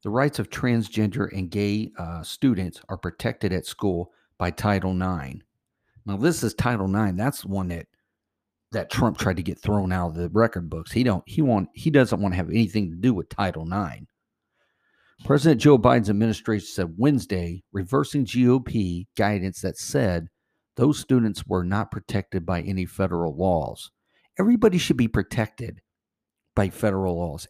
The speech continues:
Everybody. Everybody should be protected by, by federal laws. So basically,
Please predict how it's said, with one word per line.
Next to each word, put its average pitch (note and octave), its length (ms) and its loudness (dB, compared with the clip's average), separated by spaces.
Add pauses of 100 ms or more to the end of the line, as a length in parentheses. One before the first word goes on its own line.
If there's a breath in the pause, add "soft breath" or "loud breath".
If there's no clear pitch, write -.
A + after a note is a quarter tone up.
Everybody. F#2+ 720 0 (1300)
Everybody D3+ 460 4
should B2 200 0
be A2 100 2
protected G2 580 -2
by, F2+ 300 0 (180)
by F#2+ 140 2
federal F2+ 440 -2
laws. F2+ 460 -6 (960)
So - 160 0
basically, C#3+ 640 4